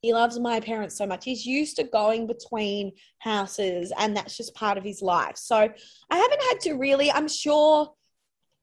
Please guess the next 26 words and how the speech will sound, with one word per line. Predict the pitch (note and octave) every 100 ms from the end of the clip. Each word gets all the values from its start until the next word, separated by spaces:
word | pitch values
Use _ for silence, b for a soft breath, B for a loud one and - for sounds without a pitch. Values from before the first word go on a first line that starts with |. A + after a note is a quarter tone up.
| _ -
one | G3 G#3+ A#3+ A#3+
day | A3 G3 F3+ F#3 F3
he | - A3+ G3+
will, | G3 F#3+
as | F3+ F3+
he | F#3+
gets | G3+ -
older, | - F#3 F#3+ F#3+
kind | G#3+ G#3 G3+
of |
say, | - C4+ D4+
Well, | A#4
why | C#5 D#5+ C#5+ C5
aren't | C5+
you | C#4+
and | G#3+
Daddy | F#3+ E3 C#3
together? | - E3 D3
And | D3+ A3
I'm | A3
sure | - - C4 B3 A#3+
that | A3+ -
conversation | G#3+ G3 - F#3+ -
will | F#3+
come | F3 F#3
up. | F3+ F#2